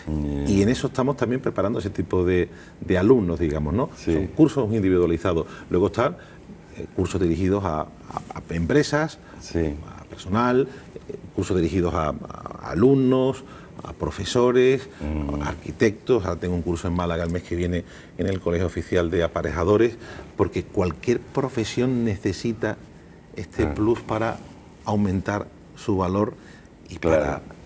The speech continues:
Speaker 2: de esa forma, aumentar su productividad. Si aumentas tu comunicación, si mejoras tu competencia comunicativa, automáticamente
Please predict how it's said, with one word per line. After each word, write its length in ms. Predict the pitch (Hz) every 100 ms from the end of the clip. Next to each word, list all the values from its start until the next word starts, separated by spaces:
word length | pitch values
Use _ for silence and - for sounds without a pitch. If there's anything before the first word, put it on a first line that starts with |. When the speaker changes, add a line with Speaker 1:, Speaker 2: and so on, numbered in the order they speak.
| -
Speaker 2:
de 80 | 90
esa 160 | 87 92
forma, 360 | 101 98 117 - - - -
aumentar 360 | 95 95 85
su 120 | 139 147
productividad. 500 | 110 95 110 113 131
Si 100 | 117
aumentas 340 | 127 175 180
tu 140 | - 151
comunicación, 580 | 131 131 110 110 123
si 140 | 120 120
mejoras 360 | 107 - 160
tu 100 | 160
competencia 460 | 151 143 127 127 123
comunicativa, 680 | 117 110 104 95 98 117 135 - - -
automáticamente 880 | 110 107 113 120 123 131 131 139